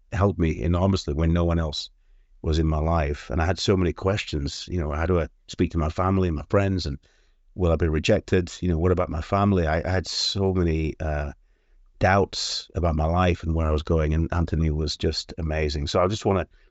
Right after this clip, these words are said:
it's a long introduction, a very, uh, personal and it's somewhat emotional introduction,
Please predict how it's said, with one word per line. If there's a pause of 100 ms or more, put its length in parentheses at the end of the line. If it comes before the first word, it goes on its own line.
(140)
it's
a
long
introduction,
a
very,
uh,
personal
and
it's
somewhat
emotional
introduction,